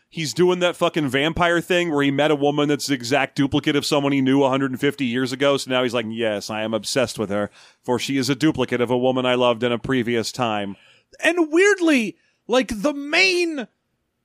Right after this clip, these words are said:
Speaker 2: plot of this being that, like, oh yeah, this dude under the sea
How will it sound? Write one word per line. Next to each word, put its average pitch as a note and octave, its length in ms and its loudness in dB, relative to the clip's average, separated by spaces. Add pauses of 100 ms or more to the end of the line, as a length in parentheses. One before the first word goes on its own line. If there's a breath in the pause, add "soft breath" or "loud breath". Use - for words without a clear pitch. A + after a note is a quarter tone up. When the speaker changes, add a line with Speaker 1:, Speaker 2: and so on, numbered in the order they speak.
(340)
Speaker 2:
plot G#3+ 500 0 (280)
of C4 320 0
this D#3 340 0 (140)
being G3 320 2
that, F3 120 2
like, D3+ 380 0
oh F3+ 140 4
yeah, E3 240 2
this D#3 200 0
dude D#3 300 2
under D3+ 200 0
the C#3+ 100 0
sea C#3+ 480 2